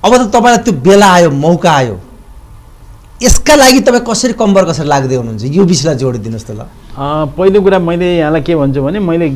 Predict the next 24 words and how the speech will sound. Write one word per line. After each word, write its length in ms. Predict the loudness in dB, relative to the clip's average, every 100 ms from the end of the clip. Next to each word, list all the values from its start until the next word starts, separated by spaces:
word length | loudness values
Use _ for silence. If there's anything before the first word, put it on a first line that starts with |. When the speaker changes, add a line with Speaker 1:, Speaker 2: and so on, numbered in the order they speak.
| -6 -6 -4 -4 0
Speaker 2:
व्यक्तिगत 300 | 2 2 0
रूपमा 320 | 2 0 0
मैले 220 | -2 -4 -4
विष्णु 240 | -6 -4
पौडेलको 280 | -4 -2 -2
विरोध 260 | -2 -2
गरेको 260 | -2 -4 -6
थिइनँ। 440 | -10 -10 -10 -14 -18 -20 -20 -20 -20 -20 -20 -20 -20 -20 -20 -18 -8
अब 240 | -4 -4
मैले 280 | 0 2 2
चाहिँ 180 | 2 0
नि 60 |
विष्णु 300 | 2 2 2
पौडेललाई 320 | 2 2 0
चाहिँ 160 | 0 -2
नि 80 | -2
एकदम 360 | -2 -4 -6
हराउँछु 480 | -2 2 4 4 4
जो 120 | 4
भनेर 280 | 2 2 0
मैले 180 | -2 -2
भनेको 280 | -4 -6 -6
पनि 120 | -4
होइन। 260 | -4 -6